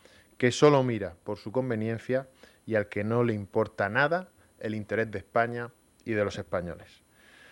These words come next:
Y en las cuestiones que afectan a la región de Murcia, pues, eh, desde el veintiocho de abril no hemos visto ni un solo avance, no hemos visto ni una, eh, solución para la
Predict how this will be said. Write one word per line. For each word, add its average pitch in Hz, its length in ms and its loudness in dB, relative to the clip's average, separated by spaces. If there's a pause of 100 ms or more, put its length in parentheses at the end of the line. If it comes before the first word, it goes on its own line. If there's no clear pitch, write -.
(300)
Y 120 220 2
en 127 220 6
las 120 100 4
cuestiones 160 440 0
que - 160 2
afectan 123 640 -2 (140)
a 110 120 0
la 110 140 2
región 107 340 -4
de 143 80 0
Murcia, 147 500 0 (760)
pues, - 560 -2 (260)
eh, 101 680 -6
desde 107 300 -6
el 107 80 -2
veintiocho 117 520 -4
de 143 60 6
abril 147 400 2 (500)
no 123 220 -2
hemos 139 260 -2
visto 139 520 -2
ni 135 220 -2
un 156 120 2
solo 104 280 2
avance, 104 480 -4 (540)
no 117 160 -2
hemos 127 200 4
visto 143 540 2 (440)
ni 117 180 -2
una, 139 360 4 (100)
eh, 107 720 -2
solución 135 800 2
para 113 360 2
la 113 340 0